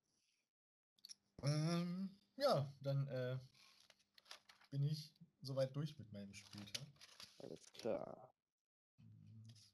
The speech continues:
Speaker 1: brauchen wir auch nicht. Ähm, dann ist ja gestern auch noch, <laughs> noch was, ähm, neben den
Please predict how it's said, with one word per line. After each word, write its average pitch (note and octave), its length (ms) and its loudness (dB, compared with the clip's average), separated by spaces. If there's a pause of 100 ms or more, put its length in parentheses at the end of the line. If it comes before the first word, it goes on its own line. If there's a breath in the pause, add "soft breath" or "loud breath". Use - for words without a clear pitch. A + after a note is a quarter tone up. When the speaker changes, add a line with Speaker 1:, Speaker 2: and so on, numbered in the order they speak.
Speaker 1:
brauchen G#2 320 -20
wir F#2+ 60 -18 (100)
auch A2 220 -10
nicht. D3+ 220 -14 (800)
Ähm, B2 280 -8
dann B2+ 140 -2
ist D#3 140 -6
ja D3+ 260 4
gestern D3+ 340 -2
auch C#3+ 120 0
noch, C#3+ 320 0 (460)
<laughs> C#3 260 4
noch B2+ 340 2 (120)
was, B2 440 -4 (340)
ähm, A2 760 -4
neben D#3+ 300 2
den A2+ 280 -2